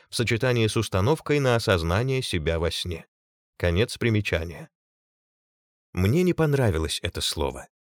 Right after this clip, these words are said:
Оно наводило меня на мысли о чём-то жутком, выращиваемом в банке. И, конечно, я осознал, что только что здорово ошибался. С учётом того, что приключилось с Хейгом, сновидение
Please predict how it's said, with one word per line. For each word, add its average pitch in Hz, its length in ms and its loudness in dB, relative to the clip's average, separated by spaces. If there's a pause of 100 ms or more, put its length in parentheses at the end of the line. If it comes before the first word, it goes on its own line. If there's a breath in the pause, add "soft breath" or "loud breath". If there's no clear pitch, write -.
Оно 113 240 4
наводило 123 420 2
меня 131 260 0
на 123 120 0
мысли 135 320 0
о 120 100 0
чём-то 120 340 0
жутком, 95 600 -2 (240 soft breath)
выращиваемом 117 920 0 (120)
в 85 120 -4
банке. 92 560 -2 (320)
И, 104 120 0
конечно, 175 420 2
я 170 140 0
осознал, 139 640 0
что - 200 -2
только 170 400 0
что - 200 -4
здорово 110 400 -2
ошибался. 92 800 -6 (420)
С - 80 -16
учётом 175 380 0
того, 151 260 2
что - 160 -2
приключилось 117 640 -2
с - 60 -8
Хейгом, 101 440 2 (240 soft breath)
сновидение 131 960 -2